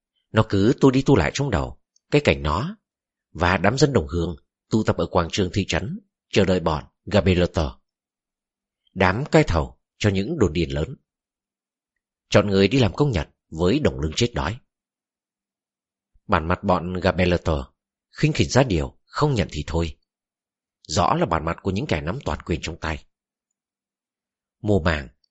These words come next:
làm lụng cả năm, phải đem nộp hết thì ai cũng nghèo mạt.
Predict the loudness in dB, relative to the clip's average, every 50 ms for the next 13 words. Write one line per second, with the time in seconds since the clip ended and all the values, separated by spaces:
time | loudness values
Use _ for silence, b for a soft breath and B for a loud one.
0 | _ -2 0 0 2 2 0 0 -2 -4 -4 -4 -4 -4 -4 -8 -8 -10 -12 -16
1 | _ _ _ _ _ _ _ -2 0 2 4 4 4 2 0 0 0 0 0 0
2 | -2 _ _ _ _ _ _ _ -4 -2 0 0 0 -2 -4 -4 -4 -2 -4 -2
3 | -2 -4 -6 -8 -10 -12 -12 -14